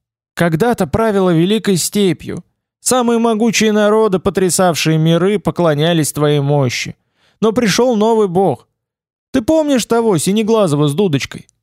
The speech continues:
Никто его не принимал всерьёз. Но он ссадил кочевников на землю, приучил пахать и сеять, а тебя заточил среди этих болот.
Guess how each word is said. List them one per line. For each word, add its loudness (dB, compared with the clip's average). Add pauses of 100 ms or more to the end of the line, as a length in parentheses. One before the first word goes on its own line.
(120)
Никто 0
его 0
не -2
принимал 0
всерьёз. -2 (420)
Но 2
он 0
ссадил 0
кочевников 0
на 2
землю, 0
приучил 0
пахать -2
и 0
сеять, 0
а 0
тебя 0
заточил -2
среди 0
этих -2
болот. -4